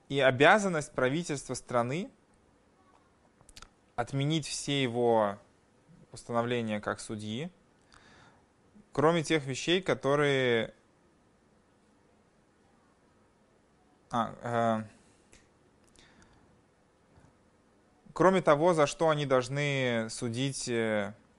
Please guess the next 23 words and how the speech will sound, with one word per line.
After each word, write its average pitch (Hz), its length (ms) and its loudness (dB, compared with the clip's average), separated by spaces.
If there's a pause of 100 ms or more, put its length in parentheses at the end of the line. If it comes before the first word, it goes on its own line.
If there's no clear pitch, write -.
(300)
его 117 260 -2
самого, 117 720 0 (960)
за 117 180 -8
те 120 200 -8
вещи. 104 340 -10 (560)
Если 170 760 2 (100)
судья 127 760 4 (240)
с-, - 160 -14
украл 135 640 4
или 120 280 -6
взял, 123 520 4
э, 107 340 0 (580)
взятку 117 680 -2 (500)
и 127 560 4
раскаялся, 123 760 4 (200)
то 143 100 -2
можно 190 380 4
назначить 143 480 0
его 123 180 2
обратно 120 600 2 (200)
судьей. 110 600 -8 (360)
Но 139 680 4 (100)
если 190 640 4